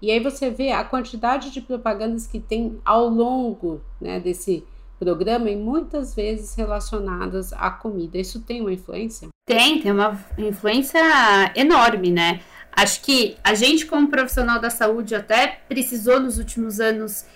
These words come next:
Speaker 2: estudar um pouco de marketing pra entender qual é a persona que a gente quer se comunicar.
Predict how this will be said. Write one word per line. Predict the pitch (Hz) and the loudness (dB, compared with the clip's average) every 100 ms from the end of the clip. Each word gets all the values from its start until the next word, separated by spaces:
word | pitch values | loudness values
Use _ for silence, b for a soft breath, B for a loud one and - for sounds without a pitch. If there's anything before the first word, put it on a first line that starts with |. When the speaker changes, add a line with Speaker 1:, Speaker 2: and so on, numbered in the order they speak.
| b - | b -6
Speaker 2:
estudar | 220 240 196 220 269 | -6 -6 2 4 6
um | 320 | 4
pouco | 247 254 254 | 4 4 4
de | 214 | -4
marketing | 214 185 240 - 254 - - | 0 4 4 2 -6 -8 -4
pra | 202 | 0
entender | 202 208 196 190 202 226 | 0 0 -2 0 2 2
qual | 220 220 202 | 2 2 4
é | |
a | 208 | 2
persona | 220 214 - - 240 277 285 233 | 2 0 0 2 6 6 4 2
que | 220 | -2
a | |
gente | 208 214 - | -2 -2 -2
quer | 208 | -2
se | 202 | -2
comunicar. | - 202 202 196 - 208 294 | -6 -4 -2 -2 4 4 4